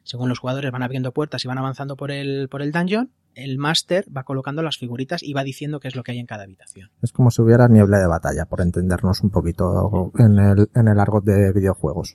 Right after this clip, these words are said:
Speaker 1: Total, total. Es como, es el nombre, el niebla de batalla. Eso es. Línea de visión.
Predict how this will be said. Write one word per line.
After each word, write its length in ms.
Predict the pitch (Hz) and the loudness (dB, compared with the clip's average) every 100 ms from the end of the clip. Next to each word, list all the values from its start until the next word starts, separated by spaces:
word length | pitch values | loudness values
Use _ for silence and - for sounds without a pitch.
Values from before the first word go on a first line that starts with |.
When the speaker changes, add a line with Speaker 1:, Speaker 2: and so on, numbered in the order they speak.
| 120 | -12
Speaker 1:
Total, 320 | 131 127 117 | -10 -8 -8
total. 260 | 101 117 - | -10 -16 -14
Es 80 | 123 | -10
como, 160 | 139 | -10
es 640 | 127 131 117 127 147 135 - | -8 -8 -8 -10 -6 -4 -4
el 100 | 131 | -4
nombre, 280 | 113 107 - - | -6 -10 -20 -16
el 380 | 123 123 120 127 | -12 -10 -8 -6
niebla 220 | 131 131 | -4 -4
de 60 | |
batalla. 300 | 120 - - _ _ _ _ _ _ _ _ _ _ _ _ | -6 -12 -20 _ _ _ _ _ _ _ _ _ _ _ _
Eso 160 | - | -20
es. 160 | _ - _ _ _ _ | _ -20 _ _ _ _
Línea 220 | 147 165 165 | -2 2 4
de 60 | |
visión. 380 | 147 - 127 117 | 2 -2 -6 -12